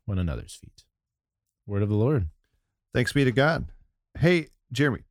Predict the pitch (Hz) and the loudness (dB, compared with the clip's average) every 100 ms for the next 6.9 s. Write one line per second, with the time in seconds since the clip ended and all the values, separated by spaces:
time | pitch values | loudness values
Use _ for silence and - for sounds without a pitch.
0 | _ - - _ _ _ _ _ _ - | _ -20 -20 _ _ _ _ _ _ 0
1 | 123 202 135 131 151 120 123 107 113 110 | 2 2 2 2 2 2 2 2 2 0
2 | - 117 147 - 190 - _ _ _ _ | -4 -2 -2 -2 -6 -6 _ _ _ _
3 | 110 110 127 117 123 135 78 - _ _ | -6 -2 -2 0 -2 -2 -4 -8 _ _
4 | _ _ _ 123 107 101 92 95 - _ | _ _ _ -4 -2 0 -2 -4 -10 _
5 | _ _ _ _ - 117 104 101 107 123 | _ _ _ _ -8 -2 -2 0 0 0
6 | 135 117 - 113 104 101 98 95 98 | 0 -2 -2 0 0 0 0 -2 -4